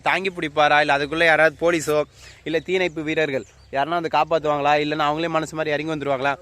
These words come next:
இந்த மாதிரி நிறைய குழப்பத்தோட இருக்குங்க நானு. உங்களுக்கு ஏதாவது ஐடியா இருந்தா சொல்லுங்க, இல்ல நம்ம யாருக்கான கால் பண்ணி சொல்லுவோம். இப்படி ஒரு பக்கம் போயிட்டு இருக்கேன். நம்ம மல்லி குதிப்பாங்களா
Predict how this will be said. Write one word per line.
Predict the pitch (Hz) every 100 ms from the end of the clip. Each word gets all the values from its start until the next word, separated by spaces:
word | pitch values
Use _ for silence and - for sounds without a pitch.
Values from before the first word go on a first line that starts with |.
| - - -
இந்த | 175
மாதிரி | 180 185 208
நிறைய | 185 180 208 196
குழப்பத்தோட | 180 190 190 185 185
இருக்குங்க | 170 151 147
நானு. | 139 127 117
உங்களுக்கு | 156 196 233 190
ஏதாவது | 185 196
ஐடியா | 180 185 185
இருந்தா | 165 170
சொல்லுங்க, | 165 156 156 170 - - -
இல்ல | 156
நம்ம | 185 175 175
யாருக்கான | 170 180
கால் | 156 175
பண்ணி | 165 151
சொல்லுவோம். | 147 151 135 - -
இப்படி | 165 180
ஒரு | 208
பக்கம் | 180 190
போயிட்டு | 175 165
இருக்கேன். | 160 170
நம்ம | 160 147 143
மல்லி | 175
குதிப்பாங்களா | 170 175 190 208 190 190